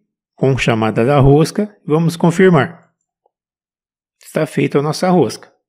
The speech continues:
Vamos salvar até esse momento. Vamos tirar a seleção, dar um clique na tela.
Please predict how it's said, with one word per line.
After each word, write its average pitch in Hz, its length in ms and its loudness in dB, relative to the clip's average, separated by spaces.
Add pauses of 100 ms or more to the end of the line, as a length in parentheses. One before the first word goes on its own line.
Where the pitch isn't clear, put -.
(1500)
Vamos 101 280 -6
salvar 131 380 2
até 113 180 -2
esse 113 180 -4
momento. 185 500 0 (2250)
Vamos 113 300 0
tirar 101 320 -4
a - 40 -14
seleção, 147 640 2
dar 120 220 2
um 110 80 -2
clique 104 260 -2
na 139 120 0
tela. 175 440 2